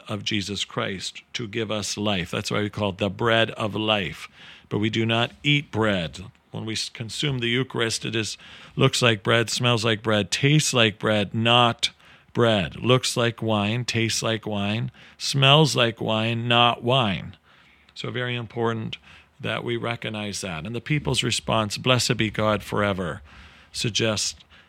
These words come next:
that God be praised forever. So then he holds the chalice and says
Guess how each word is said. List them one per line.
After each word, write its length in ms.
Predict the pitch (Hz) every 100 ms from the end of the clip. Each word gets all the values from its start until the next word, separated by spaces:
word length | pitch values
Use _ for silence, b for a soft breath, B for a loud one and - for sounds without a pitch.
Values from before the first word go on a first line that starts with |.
| _
that 320 | 101 104 98
God 320 | - 107 104 95
be 140 | 101
praised 480 | - 104 98 87 -
forever. 580 | 98 - 104 69 55 - - _ _ _ B B B -
So 220 | - 135
then 380 | 185 190 147 180
he 240 | 143 131
holds 420 | 113 135 123 113
the 120 | -
chalice 840 | 110 - 160 120 104 156 - - - _ _ _
and 200 | 135 135
says 640 | - 110 101 104 117 -